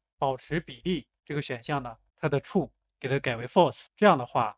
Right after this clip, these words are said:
就不会压缩我们图像的这个比例了。如果你开启了 true，那么我们的横版图像呢就会被压缩，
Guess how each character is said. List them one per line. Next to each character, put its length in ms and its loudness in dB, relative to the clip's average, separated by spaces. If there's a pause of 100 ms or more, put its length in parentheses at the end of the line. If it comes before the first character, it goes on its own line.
(140)
就 160 -2
不 160 -2
会 320 4
压 200 8
缩 160 0
我 60 2
们 180 -6
图 180 -14
像 200 4
的 180 -2
这 100 -10
个 80 -2
比 160 -12
例 160 -4
了。 160 -8 (140)
如 100 -4
果 120 4
你 120 -2
开 220 2
启 180 -4
了 100 -4
true， 360 -2
那 80 2
么 140 4
我 60 -2
们 140 -6
的 160 4
横 180 -8
版 140 2
图 160 -14
像 180 -2
呢 140 -8 (400)
就 120 -10
会 140 -8
被 140 -4
压 180 0
缩， 300 -6